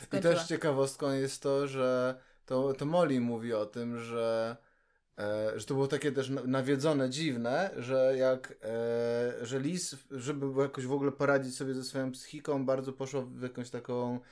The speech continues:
Speaker 1: religię, duchowość i że tam modlitwę i tak dalej.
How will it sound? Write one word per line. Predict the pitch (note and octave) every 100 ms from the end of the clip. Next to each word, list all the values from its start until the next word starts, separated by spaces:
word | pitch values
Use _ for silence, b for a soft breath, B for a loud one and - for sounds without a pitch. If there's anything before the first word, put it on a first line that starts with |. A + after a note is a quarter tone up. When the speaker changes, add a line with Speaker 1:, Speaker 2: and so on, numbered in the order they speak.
| b b -
Speaker 1:
religię, | A#2 C#3+ G3+ D#3+ D3
duchowość | C3 C3 F3 F3+ D3+ C#3+ C#3 C3+
i | B2+
że | A#2+
tam | A#2+ A#2 A#2+ A2+
modlitwę | A#2+ B2 C#3+ F#3 - - B2+
i |
tak | B2+ A#2+
dalej. | B2 D3 F#3